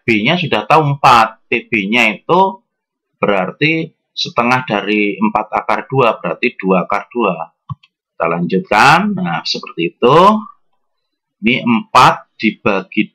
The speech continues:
dua itu dua. Dua dibagi akar dua adalah,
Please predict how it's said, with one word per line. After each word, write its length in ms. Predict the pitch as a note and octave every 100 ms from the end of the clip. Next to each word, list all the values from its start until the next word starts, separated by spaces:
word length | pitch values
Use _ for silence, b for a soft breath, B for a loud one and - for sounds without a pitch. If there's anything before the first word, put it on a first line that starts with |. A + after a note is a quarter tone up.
| _ -
dua 480 | F#2+ F#2 G#2+ F#2+
itu 160 | F#2 C#3
dua. 480 | - F#2+ G2+ E2+ D#2 _ _ _ _ -
Dua 400 | G2+ G#2+ C3+ C3+
dibagi 560 | A#2+ - G#2 - A2
akar 480 | F2+ G#2 G2+ F2+ -
dua 480 | A#2+ C3 C3+ C3+ G2+
adalah, 960 | F2+ - E2 E2 F2+ A2 C3 D#3 F#3